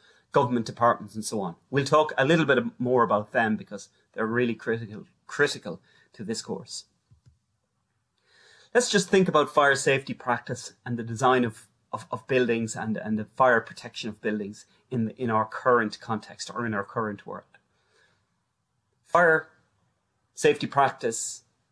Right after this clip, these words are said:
has impacts across all aspects of the built environment. And over the last couple of years,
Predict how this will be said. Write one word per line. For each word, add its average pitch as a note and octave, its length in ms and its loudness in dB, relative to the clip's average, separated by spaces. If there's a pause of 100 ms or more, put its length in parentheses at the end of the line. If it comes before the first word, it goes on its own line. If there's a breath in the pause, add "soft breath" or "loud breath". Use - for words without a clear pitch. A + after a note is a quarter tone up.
(160)
has C#3 180 -4
impacts B2+ 420 0
across - 420 -8
all C3+ 220 6
aspects A2 400 -2
of G#2 100 -12
the F#2 60 -20
built G2 260 -10
environment. F#2+ 480 -10 (1200)
And C3 80 -2
over C3+ 140 2
the C3 80 6
last D#3 320 4
couple A2+ 180 -8
of C3 60 -2
years, B2 440 -2